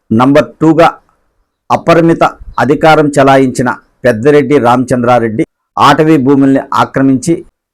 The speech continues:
వ్యవసాయ క్షేత్రాన్ని ఏర్పాటు చేసుకున్నారని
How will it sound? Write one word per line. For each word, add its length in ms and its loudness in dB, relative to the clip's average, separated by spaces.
వ్యవసాయ 540 2
క్షేత్రాన్ని 880 -2
ఏర్పాటు 500 0
చేసుకున్నారని 720 -2